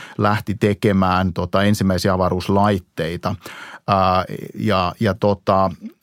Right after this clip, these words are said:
siinä oli esimerkiksi, ää, Soho-instrumentille, eli tämmönen aurinko-observatorio kuin Soho, ää,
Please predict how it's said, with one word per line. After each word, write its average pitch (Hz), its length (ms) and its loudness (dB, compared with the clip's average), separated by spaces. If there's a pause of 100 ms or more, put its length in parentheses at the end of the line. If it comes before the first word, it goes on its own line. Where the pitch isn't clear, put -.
siinä 104 320 2
oli 127 360 2
esimerkiksi, 107 800 0 (180)
ää, 101 300 0 (100)
Soho-instrumentille, 110 1200 2
eli 95 240 0 (100)
tämmönen 98 320 2
aurinko-observatorio 98 1160 0
kuin 95 160 -8
Soho, 127 500 4 (360)
ää, 98 340 4